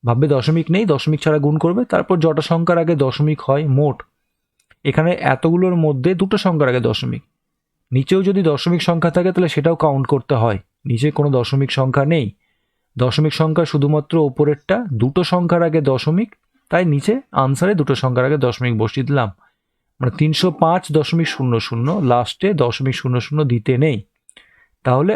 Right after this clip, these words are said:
আনসার হলো কত আমার? আনসার আমার হলো হচ্ছে তিনশো পাঁচ মিটার। দশ নম্বর অঙ্ক, নয় আর দশ একই টাইপের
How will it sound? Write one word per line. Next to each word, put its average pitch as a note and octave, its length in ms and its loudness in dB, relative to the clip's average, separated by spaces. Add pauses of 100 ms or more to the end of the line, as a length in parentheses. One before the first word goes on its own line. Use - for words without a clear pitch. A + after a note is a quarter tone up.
(140)
আনসার C3 320 0
হলো C3 220 2
কত C#3 120 -2 (100)
আমার? B3 140 0 (1400)
আনসার A#2+ 260 0
আমার B2 140 2
হলো B2 140 2
হচ্ছে - 180 -4 (600)
তিনশো D3+ 300 2 (100)
পাঁচ - 180 0 (280)
মিটার। G#2+ 260 -2 (100)
দশ A#2 160 0
নম্বর B2+ 220 0
অঙ্ক, C#3+ 120 -2 (460)
নয় C3+ 260 0
আর D3+ 60 0 (100)
দশ G3+ 100 0 (120)
একই C3+ 180 0
টাইপের C#3+ 220 0